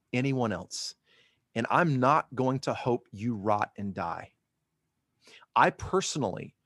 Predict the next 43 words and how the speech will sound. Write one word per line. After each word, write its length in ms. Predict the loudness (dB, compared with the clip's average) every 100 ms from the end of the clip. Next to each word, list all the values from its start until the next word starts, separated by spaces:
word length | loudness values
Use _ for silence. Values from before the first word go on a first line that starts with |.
| _ _
want 320 | 2 2 2
the 80 | -6
best 400 | -2 0 0 -4
for 140 | -12 -14
you. 160 | -14 -20 _ _ _ _ _ _ _
I 140 | 4 6
wasn't 320 | 6 2 2
gonna 140 | 2 0
say 240 | 0 0
this 220 | 0 -2
in 60 | -6
front 200 | -2 -2
of 100 | -2
my 140 | -6
family. 540 | -8 -6 -4 -4 -6 -10 _ _ _ _ _
I 160 | 4 4
don't 140 | 4
even 160 | 2 0
want 200 | -2 -4
you 100 | -6
to 60 |
go 100 | -6
to 100 | -8
jail. 520 | -10 -10 -6 -6 -10 _ _ _ _ _ _ _ _
I 140 | 4
want 280 | 4 2 0
the 80 | -4
best 400 | -4 2 2 0
for 140 | -4
you 340 | -2 0 -2 -4 -12 -14
because 300 | -10 -4 -4 -6
I 200 | -4 -2
know 200 | 0 0
that's 360 | 0 0 -2 -2
exactly 640 | -10 -8 0 2 2 -4
what 280 | -4 -6 -6
Botham 460 | -4 -4 -2 -6 -2
would 140 | -4
want 320 | -4 -4 -4 -4
for 140 | -10
you. 240 | -8 -12 -18 _ -20 -20 -20 _ -18
Give 500 | -2 2 4 4 2
your 580 | -12 -2 0 2 2 -2